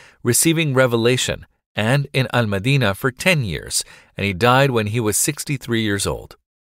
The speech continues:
It was narrated that Abu Ishaq said, "I was sitting with Abdullah bin Utbah, and they mentioned the age of the Messenger of Allah,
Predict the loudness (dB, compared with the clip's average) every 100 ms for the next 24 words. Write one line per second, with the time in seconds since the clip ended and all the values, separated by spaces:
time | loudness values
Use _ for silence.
0 | _ _ _ _ _ -4 0 4 4 4
1 | 4 6 4 4 4 4 4 2 0 0
2 | -2 0 0 0 -4 0 0 0 -6 _
3 | _ _ 0 4 4 4 4 4 0 0
4 | -2 0 0 2 2 2 -2 0 -4 0
5 | -2 -2 -12 _ _ 0 2 4 2 0
6 | 0 -2 0 -4 -2 0 2 2 2 2
7 | 0 -2 -4 -2 -2 0 0 2 0 -4